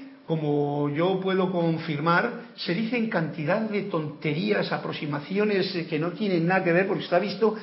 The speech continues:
con esta parte pequeña de la personalidad que quiere alcanzar lo grande, cuando en realidad tú eres lo grande.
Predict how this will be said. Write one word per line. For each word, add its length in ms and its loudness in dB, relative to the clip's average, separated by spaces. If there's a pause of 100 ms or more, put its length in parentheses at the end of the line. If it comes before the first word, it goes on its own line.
(120)
con 140 0
esta 600 4 (220)
parte 420 10
pequeña 1000 6
de 140 4
la 140 6
personalidad 1080 8
que 220 2
quiere 640 10
alcanzar 600 10
lo 140 4
grande, 300 4
cuando 240 4
en 80 0
realidad 500 2
tú 220 2
eres 280 2
lo 120 0
grande. 460 -2